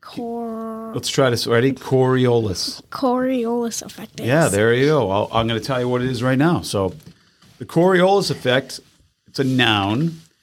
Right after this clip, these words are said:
Speaker 2: and it's the result of the Earth's rotation on weather patterns and ocean currents. The Coriolis effect makes storms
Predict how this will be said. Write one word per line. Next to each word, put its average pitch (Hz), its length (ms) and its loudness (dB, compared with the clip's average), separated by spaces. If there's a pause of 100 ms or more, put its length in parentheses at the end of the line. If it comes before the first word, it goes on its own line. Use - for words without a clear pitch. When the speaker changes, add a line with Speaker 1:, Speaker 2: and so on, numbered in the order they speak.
(340)
Speaker 2:
and 123 120 -2
it's 120 140 -6
the 135 120 -2
result 131 560 0 (100)
of 120 180 -2
the 110 260 -6
Earth's 151 400 0
rotation 120 880 0
on 107 320 -2
weather 139 320 2
patterns 101 680 -2 (160)
and 107 300 -4
ocean 131 420 0
currents. 82 640 -10 (560)
The - 80 -18
Coriolis 143 640 2
effect 143 340 0
makes 123 280 -4
storms 143 580 0